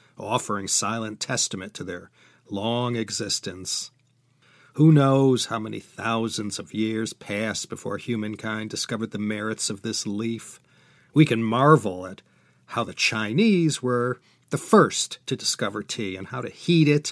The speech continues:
pound it, bake it, roll it, smoke it, dry it, and do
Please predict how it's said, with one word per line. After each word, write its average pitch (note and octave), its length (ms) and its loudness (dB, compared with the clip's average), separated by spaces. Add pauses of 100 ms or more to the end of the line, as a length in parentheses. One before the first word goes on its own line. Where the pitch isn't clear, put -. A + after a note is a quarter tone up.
(140)
pound D3+ 460 6
it, D3 180 6 (240)
bake D3+ 380 6
it, D3 180 2
roll C#3 460 6
it, C#3+ 260 4
smoke C#3 640 2
it, C#3 240 2 (160)
dry A#2+ 520 2
it, C3 300 0
and A2+ 280 -4 (420)
do E3 480 8